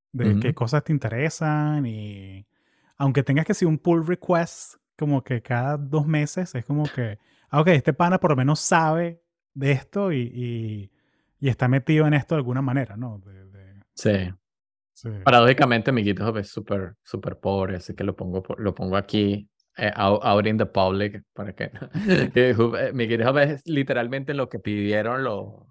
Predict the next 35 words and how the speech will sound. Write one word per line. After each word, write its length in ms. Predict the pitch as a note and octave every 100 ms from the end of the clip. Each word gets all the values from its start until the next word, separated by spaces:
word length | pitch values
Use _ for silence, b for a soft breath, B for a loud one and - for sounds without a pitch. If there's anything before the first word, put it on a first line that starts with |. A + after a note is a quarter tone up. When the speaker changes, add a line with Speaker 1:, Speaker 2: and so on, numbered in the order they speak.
| _
Speaker 2:
la, 380 | - A2+ G2+ G2
los 440 | A#2 G#2 G2+ G#2 A2
reviewers 1040 | G#2+ G#2 A2 A2+ A#2 B2+ C3+ C3+ - _
que 100 | -
había 160 | G#2+ G2+
que 100 | A#2
poner 560 | A2+ A2 G#2 G#2 A2 A2
en 160 | B2 A#2+
el 140 | G2+
código 500 | - A2 G#2 G#2+ A#2+
de, 100 | A2+
para 240 | F#2+ G2+ G2
el 100 | F#2
paper, 480 | - G2+ G2+ A#2 A#2+
hacerlo 460 | - G#2 G2 F#2+ A#2+ - _
público 500 | A#2 A2 A2 - -
suficiente. 680 | - A2 G2+ - G2+ F#2 A2 b b b
Y 80 | A#2
bueno, 320 | A2 G#2 F#2 -
ya 240 | G#2 F#2+
trabajando 460 | A#2 A#2+ A2 G#2+ A2+
en 80 |
la 60 | B2
industria, 480 | G2+ G#2 G2+ C3+ A#2
todo 220 | - F#2+
está 340 | - G#2+ G2
en 120 | G2+ G2+
un 120 | G2+
GitHub 400 | G2 - G#2 A#2+
interno 500 | G2+ F#2 G2 F#2+ G2+
que 80 | A#2
no 60 | F#2
está 180 | -
público, 400 | - G2+ - -
pues. 140 | G#2